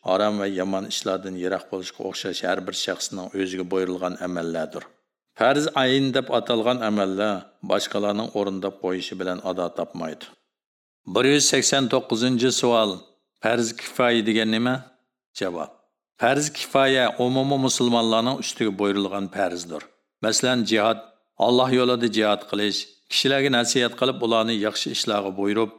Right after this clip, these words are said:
yomon ishlardan to'sish, diniy ilm va fan texnik sohalardan qaysi birida mutaxassis bo'lish,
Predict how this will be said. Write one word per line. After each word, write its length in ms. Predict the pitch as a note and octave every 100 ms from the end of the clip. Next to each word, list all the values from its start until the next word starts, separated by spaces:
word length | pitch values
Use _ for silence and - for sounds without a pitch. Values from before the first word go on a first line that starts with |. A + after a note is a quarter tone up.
| _
yomon 380 | G2+ G2+ G#2 G#2
ishlardan 480 | - - G2 F#2+ F#2
to'sish, 520 | - G2+ - A2+ G#2 - _ -
diniy 420 | F#2+ G#2+ A#2+ B2 -
ilm 300 | A2+ A#2 A2 - -
va 160 | A#2 A#2
fan 240 | A#2 A2+
texnik 360 | G#2 A2 A#2 G#2
sohalardan 640 | - G#2 G#2 G#2 G#2 A2 G#2
qaysi 400 | - G#2 G2+ G#2
birida 280 | G2+ G2 G2+
mutaxassis 640 | G2 - G2 - G2+ -
bo'lish, 380 | G2 G2 G2+